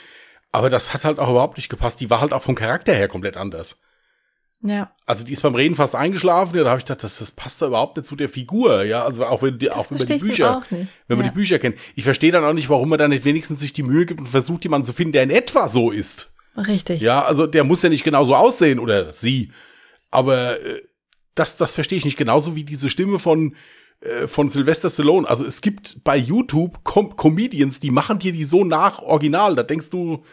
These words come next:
Speaker 1: der würde da stehen. Warum nimmt man dann eine Stimme, die sich komplett anders anhört?
Speaker 2: Mhm.
Speaker 1: Also warum macht man das? Ich meine, es gibt doch Möglichkeiten.
Speaker 2: Ja.
Speaker 1: Ja?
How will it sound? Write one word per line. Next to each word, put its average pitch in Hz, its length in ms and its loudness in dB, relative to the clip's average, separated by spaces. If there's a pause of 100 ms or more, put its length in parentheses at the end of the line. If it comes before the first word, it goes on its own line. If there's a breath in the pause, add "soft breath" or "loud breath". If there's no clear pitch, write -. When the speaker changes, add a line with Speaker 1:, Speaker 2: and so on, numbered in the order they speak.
(480 soft breath)
Speaker 1:
der 139 140 6
würde 175 140 8
da 156 120 4
stehen. 156 240 2
Warum 143 220 2
nimmt 190 180 0
man 196 120 -2
dann 175 120 -2
eine 170 160 -2
Stimme, 185 220 -4
die 175 120 -12
sich 160 180 -10
komplett 170 560 -2
anders 254 360 -2
anhört? 92 440 -14 (540)
Speaker 2:
Mhm. 277 200 -6 (640)
Speaker 1:
Also 139 260 -2
warum 143 300 0
macht 247 240 -2
man 185 140 2
das? 131 180 2
Ich 135 140 -4
meine, 139 120 2
es 139 120 -4
gibt - 160 -2
doch 107 80 0
Möglichkeiten. 107 720 -2 (800)
Speaker 2:
Ja. 220 340 -12 (580)
Speaker 1:
Ja? 117 340 -2